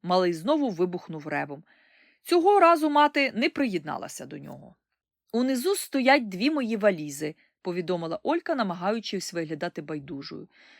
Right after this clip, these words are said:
Так, наче те, що її валізки стоять собі внизу і чекають,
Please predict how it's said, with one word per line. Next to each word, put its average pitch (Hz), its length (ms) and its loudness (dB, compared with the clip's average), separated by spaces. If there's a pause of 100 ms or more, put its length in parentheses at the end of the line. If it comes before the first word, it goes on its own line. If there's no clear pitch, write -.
(140)
Так, 427 220 2
наче 330 240 -2
те, 339 200 -2
що - 200 -2
її 254 220 -2
валізки 233 680 -2 (240)
стоять 233 440 0
собі 196 240 -4
внизу 208 360 -6
і 202 60 -6
чекають, 294 680 0